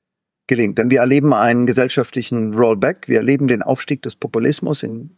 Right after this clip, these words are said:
vielen Ländern der Welt. Wir erleben eine neue Macht von Desinformation und wir erleben das Gegenteil von dem, was ich mir vorstelle. Also der Grundgedanke der redaktionellen Gesellschaft, Journalismus ist viel mehr als ein Beruf.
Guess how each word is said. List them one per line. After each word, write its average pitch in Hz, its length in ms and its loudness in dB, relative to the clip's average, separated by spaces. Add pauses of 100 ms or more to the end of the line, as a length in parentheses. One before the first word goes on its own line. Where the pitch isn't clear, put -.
(180)
vielen 139 220 2
Ländern 131 400 2 (1200)
der 107 120 0
Welt. 165 320 2 (200)
Wir 123 100 2
erleben 143 300 2
eine 123 180 2
neue 120 200 2
Macht 113 280 0
von 120 140 -2
Desinformation 123 960 0
und 117 140 -2
wir 117 80 2
erleben 127 180 2
das 127 160 0
Gegenteil 123 540 0 (200)
von 120 140 -4
dem, 127 120 2
was 120 120 -2
ich 113 140 -12
mir 127 140 -2
vorstelle. - 580 -4
Also 104 320 -8 (220)
der 110 60 0
Grundgedanke 143 540 0
der 127 100 4
redaktionellen 113 480 0
Gesellschaft, 117 520 0 (880)
Journalismus 160 440 2
ist - 140 -6
viel 135 240 2
mehr 113 240 4
als 101 160 0
ein 101 120 -2
Beruf. - 580 -4